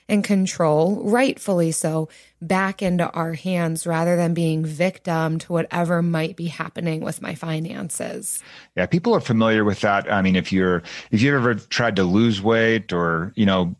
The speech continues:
Speaker 2: dial in your fitness or, or finance, not finances, but food a little bit, it's the same thing. Everyone knows if you plan your meals, you do better. Uh, if you try and be a little more productive during the day, everyone knows that if you plan your day, it's, it's that same principle that we see all over the place.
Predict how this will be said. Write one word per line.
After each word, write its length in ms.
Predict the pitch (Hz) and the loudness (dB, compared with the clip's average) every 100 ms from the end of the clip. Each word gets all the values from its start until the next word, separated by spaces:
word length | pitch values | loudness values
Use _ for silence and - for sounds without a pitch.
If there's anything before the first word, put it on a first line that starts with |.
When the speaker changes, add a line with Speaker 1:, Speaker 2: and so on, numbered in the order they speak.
| - | -4
Speaker 2:
dial 360 | 90 101 110 110 | 0 2 4 4
in 60 | |
your 100 | 98 | 2
fitness 420 | 90 113 110 104 101 | 0 -2 -2 -2 -2
or, 160 | 95 - | -2 -2
or 180 | 92 | -4
finance, 520 | 82 104 107 104 98 - | -2 0 2 0 0 -4
not 240 | 101 85 | -2 -2
finances, 340 | - 98 90 80 | 0 0 0 -4
but 140 | 76 | -6
food 240 | - 147 120 | 0 0 2
a 60 | |
little 200 | 98 95 | 2 2
bit, 260 | 90 101 113 - - - - | 2 0 0 -8 -20 -12 -4
it's 140 | 135 | 0
the 80 | 127 | 0
same 300 | - 123 113 | 2 2 0
thing. 280 | 120 113 110 | 0 2 2
Everyone 300 | 107 123 110 | 2 2 2
knows 220 | 110 98 | 2 0
if 100 | 101 | -2
you 80 | 92 | -4
plan 500 | - - 107 113 113 | -6 -2 0 2 4
your 100 | 110 | 4
meals, 540 | 107 107 107 107 104 101 | 4 4 4 2 -2 0
you 100 | 101 | 2
do 140 | 104 | 2
better. 400 | 98 98 98 101 - - _ | 2 2 2 0 -6 -20 _
Uh, 220 | 101 107 98 | 0 2 2
if 100 | 95 | 0
you 120 | 107 | -2
try 180 | - 123 | 0 0
and 60 | 117 | 2
be 80 | 117 | 2
a 60 | |
little 180 | 110 113 | 2 2
more 120 | 113 | 0
productive 560 | - 98 104 - 104 92 | 0 0 0 0 -2 2
during 220 | 104 104 | 2 4
the 100 | 98 | 4
day, 140 | 95 | 4
everyone 280 | 101 101 104 | 4 4 2
knows 200 | 98 101 | 2 0
that 100 | 95 | -2
if 100 | 95 | -2
you 80 | 98 | -4
plan 460 | - - 90 98 101 | -6 -6 -2 2 2
your 120 | 95 | 2
day, 220 | 98 98 - - - | 2 2 -2 -12 -4
it's, 240 | 117 - - | -2 -2 -4
it's 140 | 117 | -2
that 180 | 131 110 | -2 0
same 280 | - 151 135 | 0 2 0
principle 340 | 135 123 - | 0 -2 0
that 80 | 90 | 0
we 80 | 98 | 0
see 420 | - 101 92 95 - _ - | 0 0 0 -2 -8 _ -2
all 360 | 101 107 101 | 2 4 2
over 100 | 95 | 0
the 80 | 87 | -2
place. 300 | - 92 - | -2 -4 -4